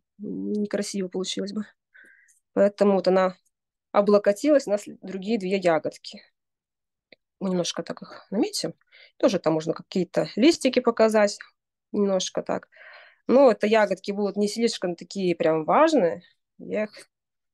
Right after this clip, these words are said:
не буду внимания им большое уделять, чтобы они не отвлекали тоже внимание от главного персонажа.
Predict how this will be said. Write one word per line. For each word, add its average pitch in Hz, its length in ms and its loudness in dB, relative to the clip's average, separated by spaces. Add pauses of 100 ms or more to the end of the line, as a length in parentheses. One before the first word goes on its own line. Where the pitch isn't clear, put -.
(140)
не 220 120 4
буду 208 400 4
внимания 220 500 6
им 185 80 -2
большое 185 340 -2
уделять, 190 460 -2
чтобы 175 340 -4
они 180 160 0
не 202 100 0
отвлекали 180 480 -4
тоже 156 220 -12
внимание 175 640 0
от - 160 -16 (160)
главного 175 380 2
персонажа. 165 640 -6